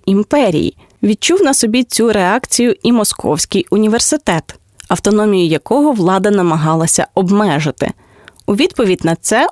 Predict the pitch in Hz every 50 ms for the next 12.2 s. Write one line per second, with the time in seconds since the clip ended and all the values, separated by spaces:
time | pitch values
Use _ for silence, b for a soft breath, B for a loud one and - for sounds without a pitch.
0 | - - 208 - 269 294 - 285 - - 190 175 160 165 180 - - 220 226 -
1 | 185 175 160 170 175 185 175 - - - - 156 156 156 160 165 185 - - 339
2 | 381 B B B B B B B B - 220 285 453 494 - 349 - - - 285
3 | 285 - 285 - - 180 180 - 175 170 160 170 170 - - 262 269 247 - 196
4 | 190 175 160 170 - - - 165 - - 196 208 - 208 202 165 170 185 208 214
5 | 226 240 240 214 156 143 151 - - - 190 - b b b b b b b -
6 | - 330 370 339 220 185 185 233 214 220 214 254 247 277 - - - 294 269 247
7 | 233 208 180 160 156 156 156 156 170 165 170 175 185 196 190 147 127 - - -
8 | - 143 135 - b b b b b b b b b b b b b - - -
9 | - 285 233 - - 302 403 339 254 214 208 190 180 220 240 277 302 247 202 -
10 | 185 175 180 180 175 170 160 - - 190 165 151 135 - 175 b b b b b
11 | b b b 185 208 208 - 202 202 196 - - - 294 349 294 247 185 156 156
12 | 143 151 -